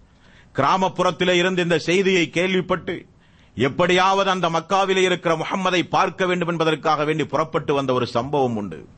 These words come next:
அந்த அம்ரு இப்னு அபஸா பார்க்க வருவதற்கு என்ன காரணம்? அம்ரு இப்னு அபஸா என்கிற தோழர் அல்லாஹ்வுடைய ரசூலை போல இயற்கையாகவே உருவ வழிபாட்டை வெறுத்தவர். மக்காவில் நிர்வாணமாக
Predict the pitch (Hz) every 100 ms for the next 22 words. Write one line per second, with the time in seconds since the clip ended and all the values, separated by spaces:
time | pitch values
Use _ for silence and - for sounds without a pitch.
0 | - - - - - - - - - 107
1 | 113 131 190 185 170 156 175 170 170 151
2 | 160 175 180 170 165 156 131 147 175 151
3 | 151 165 135 87 - - - - - -
4 | - - - - 143 190 185 165 156 160
5 | 170 170 160 151 143 127 151 170 190 143
6 | - _ - 135 147 185 175 160 139 131
7 | 170 165 139 139 165 185 113 139 196 165
8 | 190 185 175 180 180 165 165 165 156 147
9 | 143 120 131 123 127 117 101 80 - -
10 | - - - - - - - - 151 -
11 | 214 202 180 170 196 202 190 180 170